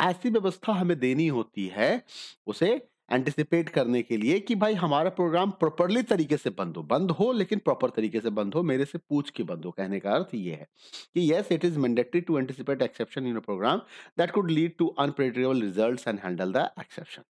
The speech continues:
What is the mean by exception handling in Java? Exception handling का मतलब ये होता है कि so that a program is able to deal with the exception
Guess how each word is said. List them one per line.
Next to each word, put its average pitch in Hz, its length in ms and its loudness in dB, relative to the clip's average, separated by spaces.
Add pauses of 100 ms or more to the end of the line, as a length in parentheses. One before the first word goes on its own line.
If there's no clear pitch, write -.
(640)
What 202 160 4
is 208 80 2
the 220 160 4
mean 175 160 4
by 160 140 4
exception 139 500 -4
handling 107 380 2
in 127 180 -6
Java? 73 320 -2 (140)
Exception 185 480 -2
handling 131 300 -2
का 143 120 0
मतलब 113 440 -4
ये 120 100 2
होता 87 440 -6
है 120 160 0 (420)
कि 170 60 -4
so 180 240 0
that 131 220 2
a 131 100 2 (100)
program 127 440 2
is 156 180 2
able 131 260 0
to 151 100 0 (100)
deal 117 240 2
with 95 160 -8
the 120 140 0
exception - 600 -10